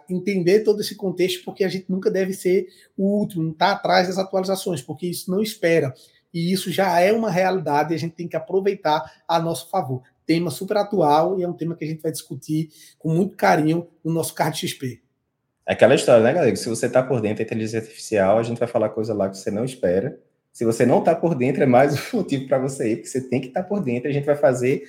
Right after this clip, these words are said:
Speaker 2: o resumo da ópera, aquilo que a gente queria escutar em uma hora ali, resumindo a, os aspectos mais importantes, a gente vai passar pra vocês.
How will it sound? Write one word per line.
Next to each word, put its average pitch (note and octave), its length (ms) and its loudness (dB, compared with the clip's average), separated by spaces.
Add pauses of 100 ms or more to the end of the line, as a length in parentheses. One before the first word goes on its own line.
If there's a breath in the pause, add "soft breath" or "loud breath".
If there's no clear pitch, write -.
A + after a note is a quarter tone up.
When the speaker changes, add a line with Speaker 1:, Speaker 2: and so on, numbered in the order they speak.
(320 loud breath)
Speaker 2:
o E3 120 6
resumo G#3+ 340 8
da A#3 180 8
ópera, A#2 280 8
aquilo F3+ 220 2
que G3+ 80 2
a F#3 40 4
gente F#3+ 160 -2
queria E3+ 260 0
escutar F3 400 2
em C#3+ 100 2
uma F3+ 140 0
hora C3 280 4
ali, B2+ 180 0
resumindo B2 720 -2
a, A2 260 2
os A2 120 -8
aspectos A2 380 -6
mais A#2 180 -8
importantes, A2 400 -12
a A#2 40 -20
gente - 80 -20
vai A#2+ 80 -8
passar A#2+ 240 -10
pra B2 140 -14
vocês. A#2+ 380 -10